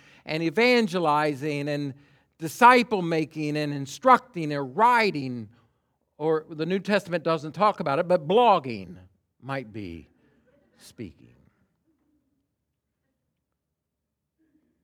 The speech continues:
But then there's serving gifts, which is administrative gifts and helps gifts and organizing gifts and visiting people's gifts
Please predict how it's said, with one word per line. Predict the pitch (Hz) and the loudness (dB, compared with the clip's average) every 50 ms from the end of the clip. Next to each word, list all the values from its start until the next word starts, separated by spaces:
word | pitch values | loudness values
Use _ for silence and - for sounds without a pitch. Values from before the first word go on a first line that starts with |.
| _ _ _ _ _ _ _ _ _ _ _ _ _ _ _ _ _ _ | _ _ _ _ _ _ _ _ _ _ _ _ _ _ _ _ _ _
But | - 131 - | -20 -12 -8
then | 185 190 190 | -6 -4 -4
there's | 180 160 143 - | -4 -4 -6 -8
serving | - - 190 185 180 151 110 117 92 87 - _ _ _ _ _ _ _ _ _ _ _ _ | -6 -4 -2 0 0 -2 -4 -8 -14 -16 -20 _ _ _ _ _ _ _ _ _ _ _ _
gifts, | - 107 - - _ _ _ _ _ _ _ _ _ _ _ _ _ _ _ _ _ _ _ _ _ _ _ _ _ _ _ | -20 -20 -20 -20 _ _ _ _ _ _ _ _ _ _ _ _ _ _ _ _ _ _ _ _ _ _ _ _ _ _ _
which | - 156 147 - - | -16 -14 -14 -10 -8
is | 180 160 139 - - - _ - | -6 -6 -6 -8 -12 -18 _ -14
administrative | 165 139 147 170 170 170 165 - - - 214 208 214 180 156 127 - - | -12 -8 -6 -4 -4 -4 -6 -8 -4 -2 2 2 2 2 0 -4 -8 -10
gifts | 123 107 92 87 - - - | -12 -12 -10 -12 -16 -16 -16
and | 143 127 | -14 -14
helps | 117 - - 220 214 208 208 - - - - | -12 -4 -2 -2 -2 -2 -4 -8 -18 -20 -18
gifts | - 117 98 90 - - - | -16 -16 -16 -16 -18 -20 -20
and | 151 165 _ | -20 -16 _
organizing | - 214 214 220 190 180 147 113 113 110 - 123 113 | -4 -2 -2 0 -2 -4 -6 -6 -8 -10 -12 -16 -14
gifts | 95 110 107 101 - - | -12 -12 -12 -12 -14 -16
and | - 165 147 143 | -14 -12 -12 -12
visiting | 135 131 208 226 240 220 - 175 131 120 107 98 | -10 -6 -4 -4 -4 -4 -8 -12 -14 -12 -12 -14
people's | - - 113 104 - - 90 - - | -16 -18 -20 -20 -20 -20 -20 -20 -20
gifts | _ 104 87 76 78 - _ _ _ _ | _ -20 -20 -20 -20 -20 _ _ _ _